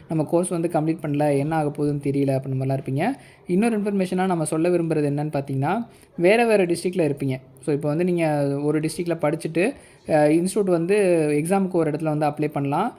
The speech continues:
அஹ், இது வந்து கோஆபரேட்டிவ் மேனேஜ்மெண்ட் ஒரு ஊர்ல படிச்சுட்டு இருப்பீங்க. அப்படி இருக்கிற பட்சத்துல, அஹ், ரெகுலரா வந்து கிளாஸஸ் வந்து அட்டெண்ட் பண்ணுங்க. So, அட்டெண்டன்ஸும் ரொம்ப இம்பார்ட்டன்ட். அட்டெண்டன்ஸ் இருந்தா மட்டும்தான் நீங்க எக்ஸாமே எழுத முடியும்.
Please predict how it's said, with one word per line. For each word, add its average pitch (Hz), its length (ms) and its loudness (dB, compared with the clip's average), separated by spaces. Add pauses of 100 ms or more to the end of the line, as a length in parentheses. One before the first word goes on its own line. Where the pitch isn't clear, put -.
(280)
அஹ், 151 320 2
இது 175 180 2
வந்து 196 180 0
கோஆபரேட்டிவ் 185 380 0
மேனேஜ்மெண்ட் 170 300 0
ஒரு 160 140 2
ஊர்ல 156 220 0
படிச்சுட்டு 151 300 -4
இருப்பீங்க. 139 280 -2
அப்படி 180 260 -2
இருக்கிற 190 200 0
பட்சத்துல, 160 400 -2 (540)
அஹ், 143 380 4
ரெகுலரா 202 440 2
வந்து 185 200 2
கிளாஸஸ் 156 420 -2
வந்து 151 180 -2
அட்டெண்ட் 151 240 -2
பண்ணுங்க. 131 300 -2 (100)
So, 139 220 0
அட்டெண்டன்ஸும் 185 460 0
ரொம்ப 165 160 0
இம்பார்ட்டன்ட். 147 440 0
அட்டெண்டன்ஸ் 175 320 -4
இருந்தா 170 300 0
மட்டும்தான் 165 320 -4
நீங்க 180 140 -2
எக்ஸாமே 175 320 -2
எழுத 147 220 0
முடியும். 143 380 0